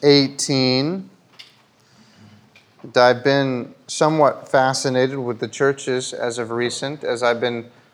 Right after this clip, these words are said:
contemplating and thinking through what the church I'm gonna oversee is gonna be like.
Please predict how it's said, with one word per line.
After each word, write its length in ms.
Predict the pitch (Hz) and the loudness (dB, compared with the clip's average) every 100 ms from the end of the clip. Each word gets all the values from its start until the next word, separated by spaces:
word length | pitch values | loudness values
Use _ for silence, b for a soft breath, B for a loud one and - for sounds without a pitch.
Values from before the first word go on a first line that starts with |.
| b _ | b _
contemplating 880 | - 151 151 143 127 127 123 139 123 | 0 2 2 -6 -2 0 2 0 -4
and 160 | 113 | -6
thinking 340 | - 135 135 120 | -4 -4 -4 -8
through 340 | - 127 135 | -4 0 2
what 220 | 123 120 | 0 -2
the 60 | 120 | -4
church 460 | - 233 233 233 135 | -6 -4 -4 -2 -4
I'm 180 | 135 | 0
gonna 180 | 156 190 | 2 4
oversee 540 | 143 123 120 - 127 117 | 2 0 -4 -2 -2 -2
is 200 | 113 - | -4 -4
gonna 200 | 120 110 | -6 -4
be 140 | 113 | -4
like. 400 | 110 107 - | -4 -4 -8